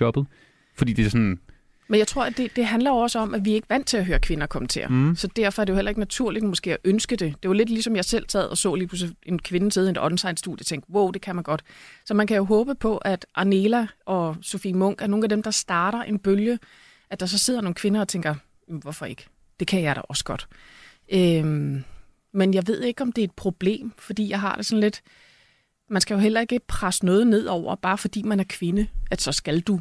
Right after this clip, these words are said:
Speaker 2: kommentere. Altså, det skal, der skal også være en lyst til det og et drive til det. Du skal også have lyst til ord, du skal også have lyst til at høre din egen stemme, og du skal også have lyst til at kommentere en sportsgren. Altså, der er mange ting,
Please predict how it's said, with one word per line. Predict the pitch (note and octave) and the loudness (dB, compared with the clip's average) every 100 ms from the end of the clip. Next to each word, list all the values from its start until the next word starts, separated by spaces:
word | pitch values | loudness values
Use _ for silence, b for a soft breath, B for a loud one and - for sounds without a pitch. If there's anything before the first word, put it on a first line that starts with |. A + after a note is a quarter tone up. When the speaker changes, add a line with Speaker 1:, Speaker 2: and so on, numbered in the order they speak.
| - | -4
Speaker 2:
kommentere. | - D#3 - E3+ G#2+ D3+ - | -6 -2 0 0 -2 -6 -6
Altså, | D#3+ E3+ | -6 -6
det | F#3+ | -4
skal, | F#3 F#3+ - | -4 -4 -6
der | F3+ | -8
skal | - | -4
også | F#3 A3+ | -4 0
være | A3 | 0
en | F3+ | 2
lyst | G#3 - | 2 0
til | A3 | -2
det | G3 | -2
og | |
et | D#3+ - | -4 -4
drive | C3 D#3 | -2 -2
til | G3 - F#3+ | -4 -4 -4
det. | G3 B B B | -4 B B B
Du | F#3+ | -10
skal | F#3 | -4
også | F#3 A3 | -2 2
have | G3 | 2
lyst | G#3+ | 2
til | - - | -2 2
ord, | G#3 G3 G#3+ | 4 4 0
du | G3 | -6
skal | - | -6
også | F3 G#3 | -2 -2
have | |
lyst | G3+ - | -2 -4
til | |
at | G3 | -2
høre | G3+ | 0
din | G#3 G3 | 2 2
egen | F3 G3 | 2 0
stemme, | - F#3 G3+ | 0 2 0
og | |
du | F#3 | -2
skal | - D3+ | -6 -6
også | - F#3 | -4 0
have | |
lyst | F3+ F3+ - | 2 0 -2
til | G3 | -4
at | - E3+ B B B - | -2 -4 B B B -6
kommentere | G3 E3+ G#3+ G3 | -2 2 2 2
en | - | -4
sportsgren. | E3+ D#3+ - - D#3 D#3 | -4 -4 -4 -8 -8 -6
Altså, | D#3+ | -8
der | F3 F3 | -6 -4
er | |
mange | F3 E3 A3 | -2 0 0
ting, | - A3+ | 0 -2